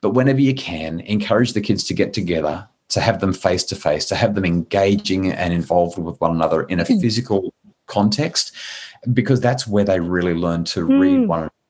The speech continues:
Speaker 1: to, to play with one another, to experiment and learn and converse and engage and be human. That's, that's what's so important for them.
Speaker 2: And in talking about friendship circles, I mean,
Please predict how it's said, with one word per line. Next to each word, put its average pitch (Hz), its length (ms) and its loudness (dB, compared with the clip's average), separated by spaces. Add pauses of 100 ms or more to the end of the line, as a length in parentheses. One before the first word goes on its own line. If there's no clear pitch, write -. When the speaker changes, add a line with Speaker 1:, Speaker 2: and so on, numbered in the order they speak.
(120)
Speaker 1:
to, 87 420 -2 (180)
to - 100 0
play 98 280 0
with 78 220 -2
one 80 160 0
another, 78 300 -4
to 90 240 -2
experiment 107 880 0
and 87 160 -4
learn 98 560 0
and 78 180 -4
converse 95 600 0
and 85 140 -4
engage 85 400 0
and 80 120 -4
be 80 80 -4
human. 82 580 -2
That's, 104 400 0 (320)
that's - 240 0
what's 95 160 0
so 92 160 2
important 69 440 -4
for 67 180 -4
them. - 160 -14 (540)
Speaker 2:
And - 140 2
in 311 220 2
talking 349 340 2
about 180 340 0
friendship 202 360 -2
circles, 170 440 -2
I 190 40 0
mean, 180 320 0